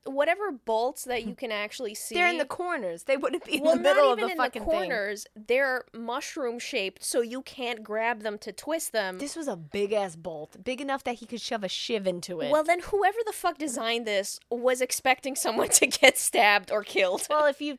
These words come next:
Speaker 2: think technically, this is in the mind of a psychopath or somebody who is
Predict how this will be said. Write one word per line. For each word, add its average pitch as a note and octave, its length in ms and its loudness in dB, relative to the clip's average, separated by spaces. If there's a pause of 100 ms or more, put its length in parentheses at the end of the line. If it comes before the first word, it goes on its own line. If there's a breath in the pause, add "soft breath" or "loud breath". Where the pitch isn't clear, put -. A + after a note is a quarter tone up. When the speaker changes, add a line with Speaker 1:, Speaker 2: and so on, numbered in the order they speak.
(140)
Speaker 2:
think D#4+ 200 -4
technically, C4 540 0
this G#3 200 -6
is A#3 100 -8
in A3 100 -6
the G3 60 -2
mind G3 440 0
of F3+ 120 -2
a F3+ 60 -2
psychopath F3 840 -2
or E3+ 140 -4
somebody F#3+ 400 -4
who F#3+ 160 -8
is F3 300 -6